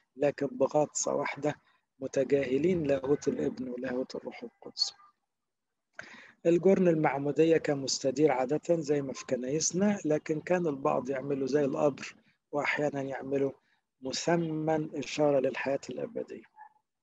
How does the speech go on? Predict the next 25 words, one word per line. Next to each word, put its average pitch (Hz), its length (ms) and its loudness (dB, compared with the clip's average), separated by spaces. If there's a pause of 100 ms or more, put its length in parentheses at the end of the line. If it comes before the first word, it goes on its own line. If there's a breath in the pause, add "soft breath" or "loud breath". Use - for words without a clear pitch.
(1000 loud breath)
هكمل 220 440 6
النهاردة 165 500 6
وأقول 143 240 0
لكم 156 220 2
إيه 156 160 2
زيادة 131 420 2
بقى. 123 240 -4 (160)
ندخل 185 360 4
على 160 340 4
سر 165 240 6
الميرون. 131 540 -4 (220)
سر 202 240 4
الميرون 190 580 6
هو 160 180 4
سر 165 320 2
الكونفرميشن، 139 1200 0 (240)
سر 165 300 4 (100)
التثبيت. 139 960 -2 (1500 loud breath)
أولًا 208 380 8
نلاحظ 202 560 4
في 156 100 2
كل 190 320 2
كتب 160 360 -2
الآباء 147 520 2 (220)
إنه 147 220 -6